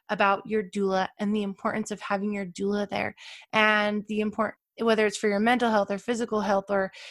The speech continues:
any kind of trauma you've had in the past. If you can get your provider to make notes in your health record that a doula is an essential part of your birth team, I don't know. It might help,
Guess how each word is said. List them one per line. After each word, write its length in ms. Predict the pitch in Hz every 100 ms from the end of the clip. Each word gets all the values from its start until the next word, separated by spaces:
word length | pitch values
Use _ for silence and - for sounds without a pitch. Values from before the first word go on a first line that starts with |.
| - -
any 200 | 233 233
kind 180 | 233
of 80 | 202
trauma 320 | - 220 233
you've 140 | 226 208
had 180 | 208 196
in 100 | 196
the 80 | 196
past. 340 | 208 202 - -
If 220 | 214 -
you 140 | 247
can 160 | 247 254
get 140 | 240
your 140 | 208 202
provider 840 | - 196 190 277 359 214 196 196 - - -
to 100 | -
make 220 | 226 233 180
notes 840 | 196 196 240 214 - - - - _ _ _
in 280 | - 233 233
your 320 | 226 196 196
health 420 | 190 - 330 - 226
record 480 | 208 202 208 254 - _ _ _ -
that 260 | 220 -
a 60 | 208
doula 300 | 233 240 240
is 200 | 214 202
an 80 | 214
essential 420 | 208 214 214 202
part 220 | 214 -
of 80 | 185
your 120 | 196
birth 340 | - 269 285 -
team, 380 | 220 214 220 - _ _ _ _ _
I 80 | 240
don't 240 | 240 240 294
know. 300 | 320 214 -
It 140 | 226
might 320 | 220 254 240
help, 300 | 226 277 320